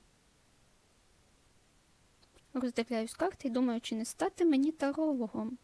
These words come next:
Прикольненькі шопери. О, гляньте, який гарний Гаррі Поттер. Це могла би бути книга Кідрука, але не сьогодні.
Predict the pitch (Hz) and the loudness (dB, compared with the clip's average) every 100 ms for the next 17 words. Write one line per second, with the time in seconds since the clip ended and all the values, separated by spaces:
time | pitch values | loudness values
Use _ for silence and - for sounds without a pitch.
0 | _ _ _ _ - _ - 320 - 339 | _ _ _ _ -20 _ -8 -4 2 2
1 | 226 226 - - - 240 277 311 339 339 | 2 -2 -8 -14 -4 0 0 0 0 2
2 | 339 - _ _ _ _ _ _ _ _ | 0 -4 _ _ _ _ _ _ _ _
3 | _ _ _ _ _ _ _ _ _ _ | _ _ _ _ _ _ _ _ _ _
4 | _ _ _ _ _ - 247 240 _ _ | _ _ _ _ _ -2 -2 -2 _ _
5 | - 254 269 262 233 233 226 233 220 214 | -8 -2 0 0 0 -2 -2 -4 -2 -4
6 | 214 - 208 - - - _ _ _ _ | -6 -8 -10 -10 -16 -20 _ _ _ _
7 | _ _ _ - 339 285 233 226 214 220 | _ _ _ 0 4 6 4 2 2 0
8 | - - 226 233 - 262 269 311 415 427 | -2 -2 0 0 -2 -2 -2 2 2 2
9 | 254 247 294 311 - 240 233 226 208 208 | 2 2 2 2 0 -2 -2 0 0 0
10 | 208 | -2